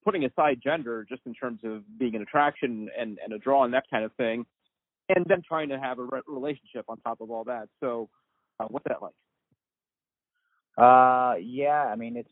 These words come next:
Speaker 2: good in some ways, you know, uh, one, the relationship always comes first. So, you know, that's an easy one. Um, two, you know, she's so good, uh, and, and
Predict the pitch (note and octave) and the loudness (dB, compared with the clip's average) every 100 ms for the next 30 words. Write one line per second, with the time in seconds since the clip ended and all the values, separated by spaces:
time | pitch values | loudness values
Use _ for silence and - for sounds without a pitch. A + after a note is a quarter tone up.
0 | _ B2+ B2+ A#2+ A2+ G#2+ - A2+ G#2+ G#2 | _ -4 -4 -4 -8 -10 -6 -4 -2 -2
1 | G2 G2 F#2+ - F#2+ F#2+ F#2 F#2 F#2 F2+ | -2 -2 -4 -8 -8 -6 -4 -2 -2 -2
2 | F2+ - F2 F2+ E2+ E2 D#2+ - _ _ | -4 -4 0 0 0 -4 -10 -16 _ _
3 | _ _ - F#2 A#2+ A#2+ A2 G2 F#2+ F#2+ | _ _ -4 4 6 8 6 6 6 4
4 | F2+ F2+ F#2 F2 F2 E2+ D#2+ - E2 E2 | 2 -2 -2 2 2 2 -2 -6 -6 -6
5 | - E2 D#2+ - - - E2 D#2+ D#2+ D#2+ | -4 -2 -2 -6 -20 -8 -4 -2 -4 -2
6 | E2 F2 - E2 E2 D#2+ D#2+ E2 D#2+ _ | 2 2 0 -6 -6 -6 -6 -6 -8 _
7 | _ _ _ F2 F2 F2 E2+ E2 E2+ - | _ _ _ 2 6 6 2 -2 -6 -12
8 | _ _ - A#2+ A#2 A2+ F2 D2+ F#2+ F2+ | _ _ 0 4 6 4 0 -4 -2 0
9 | F2+ D#2+ D#2 - G#2+ F#2+ - G2+ F2+ - | 0 -2 -6 -4 -2 -4 2 4 4 4
10 | F2 F2 F#2 _ _ - F2 E2+ D#2+ D#2+ | 4 4 2 _ _ 2 4 6 2 0
11 | D#2+ F2 E2+ - F2+ | -2 -8 -10 -10 -8